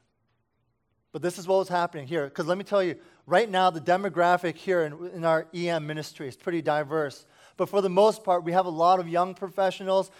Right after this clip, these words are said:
and those who'll be graduating soon from school. This means logically, typically, but not always, marriage is in our next frame of thought. All the single ladies, where are you at? How many of you guys wanna get married? Just a bunch of liars here.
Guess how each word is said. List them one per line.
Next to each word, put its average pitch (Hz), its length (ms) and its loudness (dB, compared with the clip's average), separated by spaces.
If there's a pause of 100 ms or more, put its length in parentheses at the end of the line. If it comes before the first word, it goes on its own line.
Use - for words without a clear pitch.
(160)
and 160 160 -6
those 185 240 4
who'll 180 80 -2
be 160 100 -4
graduating 165 540 0
soon 180 260 -8
from 160 140 -16
school. 185 420 0
This 170 220 -6
means 180 180 -6
logically, 180 540 4
typically, 190 480 -4
but 165 140 -6
not 190 220 4
always, 202 440 4 (260)
marriage 175 400 0
is 160 140 -8
in 165 100 -6
our 165 140 0
next 175 540 -2
frame 160 340 -8
of 131 80 -12
thought. 104 420 -14 (1800)
All 147 100 -10
the 127 80 -14
single 139 220 -10
ladies, 120 400 -10 (260)
where 131 140 -12
are - 20 -8
you 120 140 -8
at? 110 180 -14 (1600)
How 180 80 -6
many 214 80 -6
of - 20 0
you 233 80 6
guys 190 80 2
wanna 226 140 4
get 220 120 6
married? 202 440 4 (1800)
Just - 140 -20
a 120 40 -20
bunch 107 160 -18
of 98 80 -14
liars 117 400 -14
here. 127 160 -18